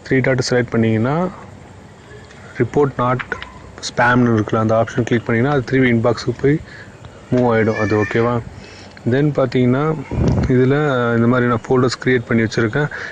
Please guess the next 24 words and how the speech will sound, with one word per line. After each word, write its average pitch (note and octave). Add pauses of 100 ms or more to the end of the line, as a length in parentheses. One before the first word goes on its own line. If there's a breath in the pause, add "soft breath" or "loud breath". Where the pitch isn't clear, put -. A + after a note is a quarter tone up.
இந்த C3
ஃபோல்டர்ஸ்ல B2+
பாத்தீங்கன்னா, B2
எல்லாம் B2
ஓப்பன் A#2
பண்ணி A2+ (480 loud breath)
பாத்தீங்கன்னா, B2+
நமக்கு A2+
தெரியும் B2+
இந்த A#2+
மாதிரி A#2
டீட்டெயில்ஸ்லாம் A2+
இருக்கும் G#2+
நம்மளுக்கு. G#2 (500 loud breath)
அதுக்கப்புறமா B2+
வந்து B2 (480 loud breath)
ஸ்டார்டு, B2 (540 loud breath)
இன்பாக்ஸு, B2 (140)
இது A#2
எல்லாமே B2+
நான் B2+
உங்களுக்கு A2+
பண்ணி A2+
கொடுத்துருக்கேன் A2+